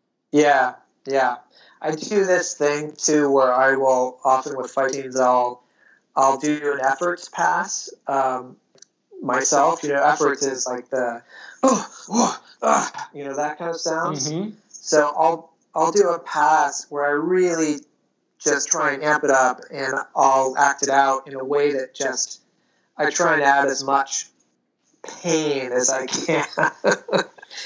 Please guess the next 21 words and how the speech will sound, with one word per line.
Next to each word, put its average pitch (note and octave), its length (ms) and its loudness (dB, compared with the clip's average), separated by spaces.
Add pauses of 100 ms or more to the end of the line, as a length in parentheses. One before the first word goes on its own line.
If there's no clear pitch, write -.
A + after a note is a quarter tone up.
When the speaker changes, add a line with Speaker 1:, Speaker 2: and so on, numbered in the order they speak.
(220)
Speaker 1:
and D#3+ 180 4
make E3 280 4
as D#3+ 300 4
much E3 220 0
vulnerability D3+ 760 2
as C3+ 120 0
I C3+ 140 0
can D3 520 -2 (300)
as D3 180 2
a D#3 60 0
temp F#3 300 0
track, C3 360 2
and C#3 140 -6
then C3+ 260 -12 (160)
we'll C#3+ 180 -4
bring C#3 240 -2
the C#3 100 2
actor C#3 460 2
in B2 140 -10
eventually, B2+ 840 -4
um, B2 420 0